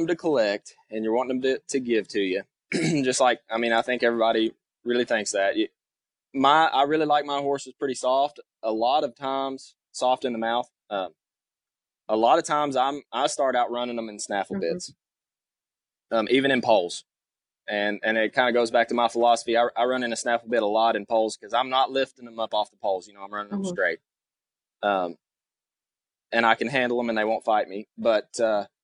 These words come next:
Speaker 1: that, that's the thing, you know, being able to move forward and, and be collected and, and having control of 'em, but just really, really moving forward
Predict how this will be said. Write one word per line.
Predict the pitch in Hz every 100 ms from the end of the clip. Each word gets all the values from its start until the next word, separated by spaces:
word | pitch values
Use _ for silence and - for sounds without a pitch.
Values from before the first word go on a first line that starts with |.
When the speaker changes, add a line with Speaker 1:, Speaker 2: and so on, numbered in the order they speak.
| _ _ _ _ _ _
Speaker 1:
that, | 120 135 -
that's | 151 -
the | 123
thing, | - 151 160 131
you | 127
know, | 120 117
being | 110 139 151
able | 151 147
to | 123
move | 120 135 147 151
forward | - 143 143 135 131 131
and, | 110 104 -
and | 98 104
be | 127 127
collected | 120 113 120 113 123 117 110
and, | 90 92 _ _ _
and | 98 98
having | 107 117 110 107
control | 107 101 120 113
of | 104 101
'em, | 101
but | 92
just | 98 - _ _ _ _ _ -
really, | 143 165 135 -
really | 127 147 139
moving | 127 123 107
forward | 117 107 90 80